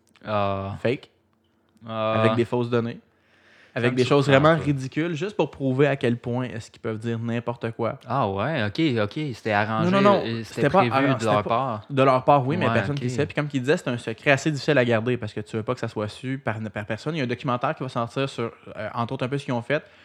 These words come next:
Speaker 2: mais sur beaucoup d'autres choses par rapport aux écoles, aux universités.
Speaker 1: Ok, mais là, les peer review, euh, les autres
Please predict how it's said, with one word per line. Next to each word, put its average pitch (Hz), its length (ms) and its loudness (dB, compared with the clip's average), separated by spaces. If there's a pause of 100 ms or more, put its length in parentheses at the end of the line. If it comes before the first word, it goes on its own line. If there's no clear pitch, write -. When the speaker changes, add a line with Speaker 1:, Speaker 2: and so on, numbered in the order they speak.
(160)
Speaker 2:
mais 113 60 -4
sur 110 140 -8
beaucoup 113 200 -8
d'autres 131 200 0
choses 135 160 -6
par 113 100 2
rapport 110 320 -2 (100)
aux 104 60 -10
écoles, 113 300 0
aux 110 60 -2
universités. 104 760 -4 (100)
Speaker 1:
Ok, 123 140 -2
mais 135 200 0
là, 170 120 0
les 113 180 0
peer 117 320 -8
review, 104 800 -6
euh, 92 240 -6
les 98 260 -8
autres 156 220 -2